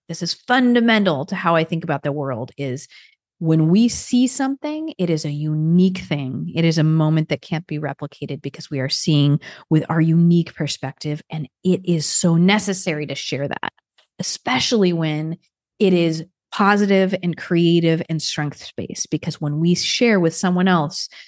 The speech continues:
something beautiful that we see in them, it becomes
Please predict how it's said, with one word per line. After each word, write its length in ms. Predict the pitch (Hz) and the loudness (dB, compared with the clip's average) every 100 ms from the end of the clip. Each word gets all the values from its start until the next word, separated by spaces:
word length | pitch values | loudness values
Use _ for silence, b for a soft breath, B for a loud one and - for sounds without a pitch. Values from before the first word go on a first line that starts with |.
| - | -4
something 340 | - 170 165 | 0 2 2
beautiful 440 | 160 175 180 185 180 | 2 2 2 2 0
that 100 | 180 | 0
we 80 | |
see 300 | 185 - 202 | -2 0 2
in 140 | 180 147 | 2 0
them, 340 | 135 135 160 _ _ _ _ - | -2 -4 -6 _ _ _ _ -4
it 140 | 185 | 0
becomes 560 | 160 - 175 151 147 | 0 0 -2 0 -2